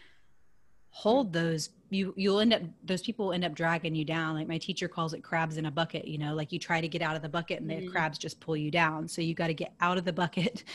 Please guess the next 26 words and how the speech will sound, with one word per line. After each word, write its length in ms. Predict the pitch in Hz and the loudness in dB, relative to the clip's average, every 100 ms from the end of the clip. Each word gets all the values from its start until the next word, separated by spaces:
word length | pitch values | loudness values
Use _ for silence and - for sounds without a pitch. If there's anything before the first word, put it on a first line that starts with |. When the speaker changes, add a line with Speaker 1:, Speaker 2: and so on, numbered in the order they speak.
| - | -14
Speaker 1:
<laughs> 220 | - - | -14 -4
and, 480 | 180 170 165 165 180 - - | 2 4 4 2 -2 -8 -2
you 140 | 170 | 2
know, 360 | 160 151 156 - | 2 2 0 -2
just 300 | 175 160 - - | -4 -4 -8 -4
get 140 | 156 165 | 0 2
away 240 | 160 170 | 2 0
from 200 | 165 160 | 0 0
them. 280 | 156 156 156 - - - - - - | 0 0 -2 -6 -18 -18 -20 -14 2
And, 300 | 175 175 170 | 4 6 4
um, 580 | 170 165 160 156 151 143 - - - - | 4 4 4 2 0 -4 -14 -20 -20 -12
yeah, 320 | - 185 165 170 | 0 2 2 0
so 180 | - 190 | 0 2
it's, 420 | 185 - - - _ _ _ - | 2 -4 -8 -12 _ _ _ -2
it 100 | 180 | 2
is, 180 | 202 | 2
it's 260 | 175 170 - | 2 -2 -4
just, 220 | - - - | -8 -4 2
everything's 480 | 185 208 208 190 | 4 4 2 0
just 200 | 170 170 | 0 -2
so 140 | - 175 | 2 2
much 200 | 180 175 | 2 2
about 280 | 165 156 - | 2 0 0
frequency 560 | 180 - 156 - 156 | -2 0 -2 0 0
and, 220 | 156 151 151 - - - - - - - - | 2 0 -2 -10 -20 -20 -20 -20 -20 -16 4
and 520 | 190 190 185 185 180 | 6 8 6 4 0